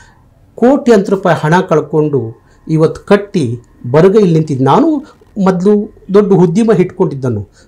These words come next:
ನನಗೂ ಗಾರ್ಮೆಂಟ್ಸ್ ಉದ್ಯಮ ಇತ್ತು, ಆಡಿಯೋ ಉದ್ಯಮ ಇತ್ತು,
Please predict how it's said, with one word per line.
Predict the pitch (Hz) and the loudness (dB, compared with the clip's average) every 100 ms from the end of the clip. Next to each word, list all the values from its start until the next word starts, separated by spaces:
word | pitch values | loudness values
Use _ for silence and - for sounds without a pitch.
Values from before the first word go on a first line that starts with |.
| - | -2
ನನಗೂ | 180 233 233 226 208 - _ 151 | 2 4 4 2 0 -6 _ 0
ಗಾರ್ಮೆಂಟ್ಸ್ | 165 185 226 233 202 | 2 4 4 2 -4
ಉದ್ಯಮ | 160 175 165 | -2 0 0
ಇತ್ತು, | 143 - 151 | -2 -4 -8
ಆಡಿಯೋ | 139 160 196 233 | 0 2 4 2
ಉದ್ಯಮ | 233 196 147 170 160 | 2 0 0 0 0
ಇತ್ತು, | 143 - 135 | -2 -6 -10